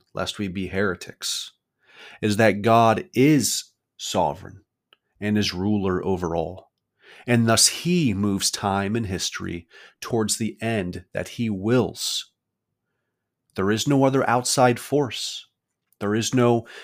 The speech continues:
transcendent form of chance that makes itself ruler over all that was before God.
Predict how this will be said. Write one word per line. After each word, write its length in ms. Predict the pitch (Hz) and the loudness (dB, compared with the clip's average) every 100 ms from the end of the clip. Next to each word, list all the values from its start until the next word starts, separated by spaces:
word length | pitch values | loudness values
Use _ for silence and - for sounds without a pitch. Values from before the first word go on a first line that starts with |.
| - | -8
transcendent 960 | - 117 113 107 - - 131 135 127 - | -2 0 2 2 4 2 0 -2 -4 -6
form 440 | - 127 131 127 | -4 0 2 2
of 180 | 110 - | 0 -2
chance 640 | - - 143 127 - - | -4 -2 -2 -2 -2 -2
that 160 | - 98 | -2 -2
makes 300 | 110 107 - | -2 -2 -2
itself 420 | 104 - 104 - | -2 0 0 -2
ruler 480 | 92 113 107 98 92 | -2 0 2 0 0
over 320 | 101 92 98 | -2 0 2
all 380 | 113 104 80 - - | 4 4 0 -8 -8
that 120 | 87 | -6
was 120 | 95 | -6
before 420 | 101 - 95 95 | -8 -8 -6 -6
God. 440 | 92 110 101 - | 0 0 0 -4